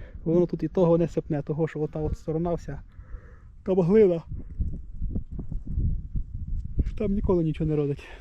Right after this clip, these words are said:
Добре, поки що все. Намолотив позавчора. Фіг там, коротше. Лишилося сотих двадцять. От гідравлічний шланг. Це масло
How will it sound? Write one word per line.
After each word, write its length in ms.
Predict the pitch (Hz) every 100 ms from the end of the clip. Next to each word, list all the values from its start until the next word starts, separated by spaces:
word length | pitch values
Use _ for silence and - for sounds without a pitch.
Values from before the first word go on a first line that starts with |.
| - - - - - - - - - - - - - - - -
Добре, 280 | 185 175 127 -
поки 180 | - 170
що 100 | 165
все. 220 | - 160 - - - - - - - - -
Намолотив 600 | 311 311 330 - 370 370
позавчора. 680 | 381 359 370 370 370 370 392 - - - - - - - - - - - - - - -
Фіг 160 | - -
там, 200 | 185 -
коротше. 520 | - 247 233 233 - - -
Лишилося 600 | - 247 349 320 320 311 - - - - - - -
сотих 300 | 320 311 311
двадцять. 600 | - 302 339 330 - 262 - - - - - - - -
От 160 | 320 320
гідравлічний 640 | 302 311 311 311 - 160
шланг. 360 | 147 147 143 - - - - - - - - - - - - - - - - - - - -
Це 100 | 302
масло 340 | 359 311 302